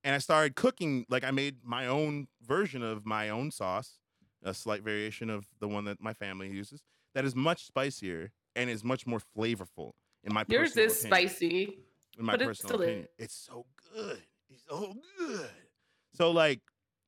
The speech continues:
Speaker 1: having that mix of the Italian culture, the, the savory, the, the, the cheesy, the, even the bitter parts of it,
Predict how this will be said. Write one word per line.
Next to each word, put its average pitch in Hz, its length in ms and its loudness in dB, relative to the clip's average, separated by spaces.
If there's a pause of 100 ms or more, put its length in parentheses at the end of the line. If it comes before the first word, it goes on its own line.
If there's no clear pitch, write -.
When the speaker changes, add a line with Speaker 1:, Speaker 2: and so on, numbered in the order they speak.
(240)
Speaker 1:
having 185 520 2
that 151 180 2
mix 123 720 -2 (840)
of 139 360 6
the 131 100 2
Italian 135 460 -4
culture, 92 440 -8
the, 101 420 -4
the 92 100 -16
savory, 117 800 -6 (400)
the, 104 440 -2 (140)
the, 92 380 -6
the 82 140 -20
cheesy, 143 600 -10
the, 101 240 -8
even 185 220 -4
the 139 80 -2
bitter 135 580 0
parts 117 380 -2
of 87 100 -8
it, - 160 -14